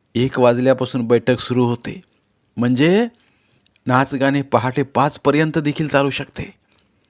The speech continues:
नंतर ते प्रेक्षक निघून जातात, बैठक आपापल्या खोलीमध्ये होऊ शकते किंवा स्टेजवर सुद्धा.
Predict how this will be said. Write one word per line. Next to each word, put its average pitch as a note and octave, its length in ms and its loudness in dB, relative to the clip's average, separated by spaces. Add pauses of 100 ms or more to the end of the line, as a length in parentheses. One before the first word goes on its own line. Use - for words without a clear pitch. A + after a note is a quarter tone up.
(520)
नंतर C3 380 2
ते G3 140 0
प्रेक्षक E3 400 -2
निघून B2 300 0
जातात, G#2 340 -4 (1120)
बैठक A#2+ 440 2
आपापल्या A#2 420 2
खोलीमध्ये A2+ 460 0
होऊ G#2 180 -4
शकते - 360 -10 (760)
किंवा C#3 240 4
स्टेजवर C#3+ 420 2
सुद्धा. B2+ 420 -4